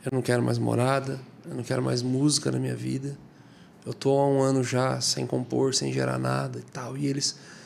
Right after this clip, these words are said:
"Mano, não fala isso, tal, tal, tal." Eu falei, "Gente, não precisa nem ficar em choque. Essa tristeza aí que vocês podem ficar, eu já fiquei." Eu já passei por, eu falei, "Cara, puxa, que chato que isso tá acontecendo comigo."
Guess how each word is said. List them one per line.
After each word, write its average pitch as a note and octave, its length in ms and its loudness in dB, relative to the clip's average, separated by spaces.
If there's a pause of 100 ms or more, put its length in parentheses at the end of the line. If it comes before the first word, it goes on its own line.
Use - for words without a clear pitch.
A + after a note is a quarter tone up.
(440)
"Mano, G3 240 4
não G3 120 6
fala G3+ 400 0
isso, F#3 440 2
tal, G3 140 0
tal, F#3+ 140 0
tal." F3+ 160 2
Eu E3+ 40 -2
falei, E3 200 0
"Gente, E3 540 2
não D3+ 120 -2
precisa F3+ 320 4
nem F#3+ 160 6
ficar F#3 280 0
em D#3+ 40 4
choque. - 500 0 (600)
Essa B2+ 200 2
tristeza C#3 640 2
aí C3 100 2
que B2 60 0
vocês B2+ 220 2
podem C3+ 280 4
ficar, C#3 360 2
eu D3+ 140 6
já D#3+ 100 2
fiquei." C3+ 420 0 (560)
Eu A#2+ 100 0
já C3+ 100 2
passei C3+ 360 2
por, C3+ 160 -4
eu - 220 -8
falei, C3 240 -4
"Cara, C3+ 440 -2 (760)
puxa, C#3+ 240 0
que - 120 -2
chato C#3+ 420 4
que - 60 -6
isso - 60 2
tá C#3+ 60 2
acontecendo C#3 400 2
comigo." C3 480 4